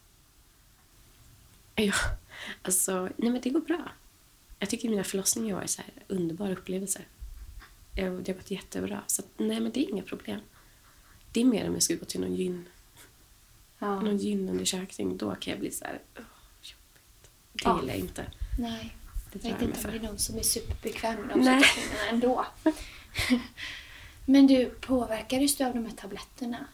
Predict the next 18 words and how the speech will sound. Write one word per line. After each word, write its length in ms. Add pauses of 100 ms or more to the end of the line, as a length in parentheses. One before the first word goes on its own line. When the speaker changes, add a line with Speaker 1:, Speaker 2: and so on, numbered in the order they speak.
(260)
Speaker 2:
Var 100
det 60
hormoner 680
eller 340 (540)
blev 180
du 60
liksom, 600 (180)
var 180
du 60
dig 100
själv? 320 (580)
Speaker 1:
Ja, 260 (160)
nej 160
men 80
det 80
tyckte 300
jag 80
ändå 120